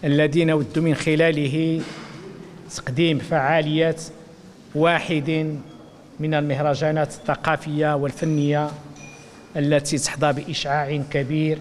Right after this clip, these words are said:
على الصعيدين المحلي والوطني. ويتعلق الأمر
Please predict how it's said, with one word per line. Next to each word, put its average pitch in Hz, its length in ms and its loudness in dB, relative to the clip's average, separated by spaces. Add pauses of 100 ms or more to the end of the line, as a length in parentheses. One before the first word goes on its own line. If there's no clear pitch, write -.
(600)
على 143 260 2
الصعيدين 151 880 2 (500)
المحلي 147 760 2 (180)
والوطني. 131 600 0 (1120)
ويتعلق 143 680 2
الأمر 160 420 0